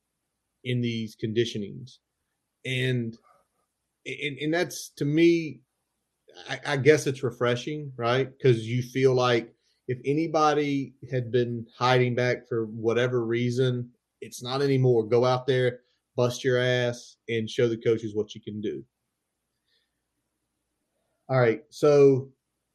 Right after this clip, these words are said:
kinda last question before we, uh, jump off the recruiting stuff here. But, you know,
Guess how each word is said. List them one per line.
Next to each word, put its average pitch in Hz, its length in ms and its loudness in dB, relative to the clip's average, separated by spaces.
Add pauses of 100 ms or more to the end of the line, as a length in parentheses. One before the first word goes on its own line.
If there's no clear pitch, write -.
(260)
kinda 185 160 -2
last 151 420 4
question 131 560 0
before 123 280 -2
we, 120 220 -4
uh, 113 380 -2 (1600)
jump 131 240 2
off 120 200 2
the 117 60 -6
recruiting 113 520 0
stuff 117 300 -4
here. 113 360 -2
But, 131 320 -2 (880)
you 139 80 -2
know, 123 380 2